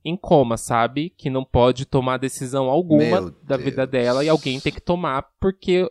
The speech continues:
Speaker 1: o estado tem que intervir, sabe? Pra essa pessoa. E depois dessa outra renovação, essa terceira renovação, né? Ela já tinha renovado uma segunda vez Vegas, tinha feito, a-, além da turnê de,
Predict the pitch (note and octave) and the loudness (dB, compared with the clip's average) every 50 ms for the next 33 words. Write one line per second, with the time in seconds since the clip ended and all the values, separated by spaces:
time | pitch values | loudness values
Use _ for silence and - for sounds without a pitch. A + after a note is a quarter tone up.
0 | - - C#3+ C#3+ D3 - - _ - D3+ D#3 F3 F#3 F#3+ F#3+ - F#3 F3 F3+ - | -4 -2 -2 -2 -2 -4 -6 _ 2 2 2 2 2 0 0 0 -2 -4 -2 -4
1 | F#3 F3 E3+ - F3 D#3 C3+ A#2+ A2+ A#2 A#2 A#2 G#2+ G2 - - - A2+ G#2 G#2+ | -6 -6 -4 0 0 0 0 0 0 -2 -2 -2 -2 -2 -6 -6 -6 -4 -2 -2
2 | A2+ A#2 B2 C3 D3 D#3+ C4 A3 - _ _ _ _ _ _ _ _ _ _ A#2 | -2 -2 -2 -2 -4 -4 -4 -6 -10 _ _ _ _ _ _ _ _ _ _ 0
3 | A2 G#2+ G#2 - - - - A#2 G#2+ - - - G#2 G2+ G#2+ G#2+ - - _ _ | 0 0 0 -2 -6 -8 -8 -8 -8 -6 -6 -4 -2 -2 -2 -2 -6 -8 _ _
4 | _ _ _ _ _ _ _ _ _ _ - - _ - - _ - A#2+ B2 B2+ | _ _ _ _ _ _ _ _ _ _ -20 -20 _ -20 -20 _ -2 2 2 4
5 | B2+ C3 C3 B2+ B2+ B2+ B2+ C3 C3 C3 C3 C3 C3 C3 B2+ B2+ B2 A#2+ A#2+ A2+ | 4 4 4 4 4 4 4 4 2 2 2 2 2 2 2 2 2 0 0 2
6 | A#2 C3+ C#3 - - D3+ D#3 E3+ F#3+ F3+ C#3+ C#3 C3+ - - - C3 A#2 A2+ G#2+ | 4 2 2 4 4 4 4 4 2 0 0 0 0 0 0 0 2 2 4 4
7 | G#2 G2 - _ _ _ _ _ _ _ _ B2+ D3 F3+ G#3+ G3+ - D#3 C3+ C3+ | 2 0 -4 _ _ _ _ _ _ _ _ 4 6 6 4 2 0 0 0 0
8 | B2 A#2+ A#2 A2 A2+ A#2 - - B2+ A#2+ - A#2+ - B2 A#2+ A#2 - C#3 C#3 D3 | -2 -2 0 0 -2 -2 -2 -6 -8 -6 -6 -8 -8 -8 -8 -6 -4 -4 -4 -2
9 | D3 D#3+ C#3+ C#3+ C3 B2 A#2+ A#2 - - - A#2 A#2+ C#3+ D3+ D3 B2+ A#2+ A2+ G#2 | -4 -4 -4 -4 -2 -2 -2 -2 -2 -2 0 0 2 2 2 2 2 2 2 0
10 | - A2 - - - A2+ G#2 A2 G#2+ G#2 G#2+ G#2+ G2+ G#2 G#2+ G#2 G2+ G2+ A2 G#2+ | 0 -6 -12 -8 -6 -6 -4 -4 -4 -4 -4 -6 -4 -2 -2 -4 -2 -4 -6 -6
11 | - _ _ _ _ - G#2 G#2+ G#2+ - - A#2 G#2 A#2 C3+ D3 D#3+ D3 A#2+ A#2+ | -8 _ _ _ _ -8 -6 -4 -4 -4 -4 -6 -4 -4 -4 -2 -4 -2 -2 -2
12 | A2 A2 A2 - - - - A2+ A2+ A2+ G#2 G#2+ A2+ C3+ D3+ E3 E3 - - - | -2 -2 -2 -4 -8 -14 -12 -4 -2 0 0 0 -2 -2 -2 -4 -4 -4 -8 -8
13 | - F#3 G#3 A#3 - - E3+ D#3 - - D3+ - - - D3 D3 C#3+ D3 E3 G3+ | -6 -4 -6 -4 -4 -4 -6 -4 -2 -2 -4 -4 -2 -2 -2 -2 -2 -2 -4 -4
14 | A3+ A#3 A3 - F3 E3 C#3+ C3+ B2 B2 C3+ C3+ | -4 -6 -4 -2 -2 -2 -2 -4 -2 -2 -2 -4